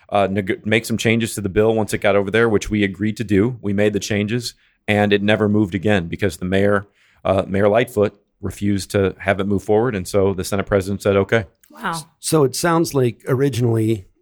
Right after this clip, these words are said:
Speaker 3: we have a Republican legislature that's targeting Chicago specifically because our labor activity here was getting uncomfortable for them downstate.
Speaker 1: Yeah, there was th-, that reason, one. And two is that they viewed this as an opportunity to roll this out statewide. If anybody remembers the dark days of Bruce Rauner,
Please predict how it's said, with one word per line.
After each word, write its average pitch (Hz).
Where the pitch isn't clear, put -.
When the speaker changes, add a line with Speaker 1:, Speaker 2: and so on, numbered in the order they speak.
Speaker 3:
we 127
have 120
a 117
Republican 120
legislature 113
that's 101
targeting 117
Chicago 117
specifically 104
because 123
our 123
labor 123
activity 120
here 113
was 107
getting 113
uncomfortable 113
for 110
them 101
downstate. 92
Speaker 1:
Yeah, 147
there 143
was 131
th-, 131
that 147
reason, 139
one. 113
And 127
two 165
is 120
that 123
they 131
viewed 127
this 123
as 107
an 120
opportunity 117
to 104
roll 113
this 113
out 110
statewide. 113
If -
anybody 123
remembers 113
the 110
dark 104
days 110
of 87
Bruce 113
Rauner, 110